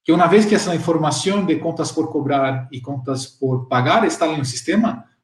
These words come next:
¿cómo la utilizamos de forma real, no? ¿Cómo hacemos eso? ¿Cómo, eh,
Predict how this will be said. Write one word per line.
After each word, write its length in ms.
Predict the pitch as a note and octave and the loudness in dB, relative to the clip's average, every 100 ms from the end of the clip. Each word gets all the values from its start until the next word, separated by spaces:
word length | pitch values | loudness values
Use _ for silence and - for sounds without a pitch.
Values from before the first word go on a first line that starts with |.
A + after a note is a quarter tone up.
| _ | _
¿cómo 320 | - A3 D4+ A3 | 2 2 4 4
la 560 | F3+ E3 D#3 C#3 C3+ C#3+ | 4 4 2 0 -2 -4
utilizamos 600 | C3+ D#3+ C3+ D3+ D3 C3 | 0 0 0 0 -2 -4
de 80 | |
forma 320 | C3+ C3 B2+ A#2+ | -2 0 0 0
real, 280 | G#2+ - - | -4 -8 -8
no? 220 | C3 - | -8 -6
¿Cómo 440 | F#3 F#3+ F#3+ E3 | -4 -2 -2 -2
hacemos 540 | - - D#3+ D3+ C#3 C3 | -6 -6 -4 -4 -2 0
eso? 320 | D#3+ D#3 C#3+ | 0 -2 -4
¿Cómo, 440 | D#3+ E3 D#3+ - _ _ _ | -4 -2 -2 -6 _ _ _
eh, 380 | C3+ B2+ B2+ B2+ | -2 2 4 4